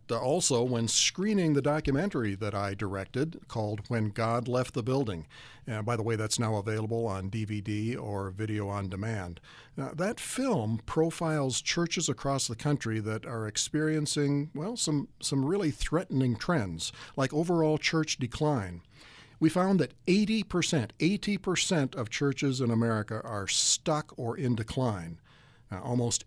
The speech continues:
every denomination, whether evangelical or mainline, is experiencing year-over-year losses in attendance and membership and,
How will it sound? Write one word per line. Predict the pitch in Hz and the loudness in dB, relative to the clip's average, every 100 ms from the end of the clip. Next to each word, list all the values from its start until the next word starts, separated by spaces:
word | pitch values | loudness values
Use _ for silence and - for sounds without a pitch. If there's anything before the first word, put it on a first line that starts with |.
| - | 0
every | 147 147 156 | 0 4 4
denomination, | 143 139 135 135 139 131 98 95 | 4 4 4 4 2 0 -2 -6
whether | 95 95 107 - | -8 -10 -8 -4
evangelical | 123 120 135 139 135 147 151 156 | 0 2 2 2 2 2 2 0
or | 123 131 143 | 0 0 2
mainline, | 151 170 139 98 92 95 226 | 2 4 4 2 -4 -8 -8
is | 151 107 | -6 -6
experiencing | 107 - - - 147 147 151 143 - 151 143 147 120 | -2 0 0 0 2 2 2 0 0 0 0 -2 -2
year-over-year | 117 131 131 131 127 135 127 127 127 | 0 2 2 0 0 0 0 2 2
losses | 117 117 117 113 110 104 104 | 0 0 0 -2 -4 -4 -4
in | 107 107 | -4 -4
attendance | 98 - 120 117 120 123 - 104 | -8 -4 0 0 0 -4 -6 -6
and | 90 | -4
membership | 113 120 117 - 117 - 104 | -2 0 0 -2 -4 -8 -8
and, | 95 | -8